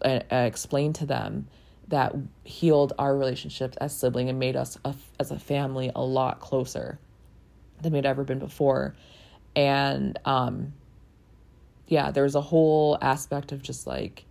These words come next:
healing that generational trauma and vocalizing it and putting a name to it and just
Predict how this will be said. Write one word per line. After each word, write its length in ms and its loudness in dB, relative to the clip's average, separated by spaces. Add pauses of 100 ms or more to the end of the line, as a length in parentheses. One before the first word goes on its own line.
(420)
healing 520 2
that 180 -2
generational 960 0 (300)
trauma 720 2
and 220 -2
vocalizing 680 2
it 160 -2
and 120 -6
putting 220 0
a 40 0
name 280 -2
to 220 -8
it 240 -4
and 180 -6
just 340 -6